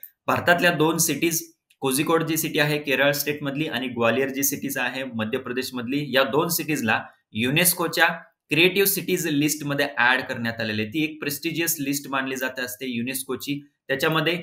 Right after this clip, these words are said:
या दोन सिटीजला भारतातल्या ॲड करण्यात आलेले. कशासाठी? त्यांचं जे योगदान आहे लिटरेचरमधलं, म्युझिकमधलं,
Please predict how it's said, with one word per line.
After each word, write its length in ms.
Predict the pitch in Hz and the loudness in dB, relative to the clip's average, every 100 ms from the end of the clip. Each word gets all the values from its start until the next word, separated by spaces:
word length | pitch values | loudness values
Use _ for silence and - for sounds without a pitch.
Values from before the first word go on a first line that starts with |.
| - | -4
या 60 | 135 | -2
दोन 220 | 135 151 | 2 2
सिटीजला 420 | 147 - 151 147 | 0 -2 -2 0
भारतातल्या 440 | 139 120 139 139 139 117 | 0 0 -4 -4 -4 4
ॲड 240 | 127 135 | 4 4
करण्यात 360 | - 127 127 127 | -2 -6 -6 -4
आलेले. 260 | 127 139 | -4 -4
कशासाठी? 560 | 139 143 151 147 143 160 | -4 -4 -2 -2 -4 -6
त्यांचं 280 | 156 123 135 | -8 -12 -6
जे 100 | 139 | -4
योगदान 460 | 127 113 127 165 | 0 0 2 2
आहे 240 | 143 117 127 - _ - | 2 0 -4 -10 _ -8
लिटरेचरमधलं, 880 | 117 117 143 147 143 135 127 143 143 117 | -4 -2 0 0 0 -2 -2 -4 -4 -8
म्युझिकमधलं, 760 | 117 123 151 151 135 127 143 | -6 -2 -2 -2 -6 -2 -4